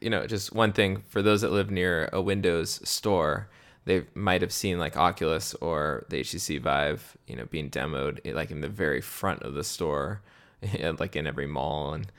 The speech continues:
uh, where a Windows store exists. But I'm sure they would love to rather be demoing a Windows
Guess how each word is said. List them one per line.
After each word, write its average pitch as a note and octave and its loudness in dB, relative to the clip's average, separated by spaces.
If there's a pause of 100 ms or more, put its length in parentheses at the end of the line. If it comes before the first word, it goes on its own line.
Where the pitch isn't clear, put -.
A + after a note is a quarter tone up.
(360)
uh, D2+ 0 (100)
where D#2 0
a D2+ 0
Windows D2 -2
store - -2
exists. G2 0
But - -4
I'm G2 -2
sure G2 0
they F2 2
would D2+ -2
love E2 0
to E2 -6
rather C#2 -2
be - -8
demoing C2+ -8 (640)
a - -8
Windows C#2+ -4